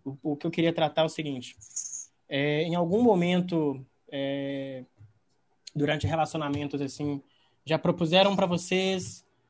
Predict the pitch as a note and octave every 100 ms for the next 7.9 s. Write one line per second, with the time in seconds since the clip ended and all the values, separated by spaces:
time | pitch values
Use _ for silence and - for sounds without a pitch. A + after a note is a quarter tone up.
0 | _ _ _ C3+ D3 D3 D#3+ D3+ D#3+ -
1 | E3 E3 E3+ E3 E3 D#3+ E3+ F#3+ F3+ C#3+
2 | C3 B2+ - _ _ _ _ F#3+ A#3+ B3
3 | G3 D#3+ D3 C3+ - F#3 C3+ - - C#3+
4 | - - _ - - - E3+ - G#3+ G3
5 | F#3 G3 A3 A#3+ E3 C#3 B2+ B2 - _
6 | _ _ _ A3 C#4+ D4 B3+ C#4 C4 C4
7 | C4 C4 B3+ C4 C#4 G#3+ D3+ C3 C#3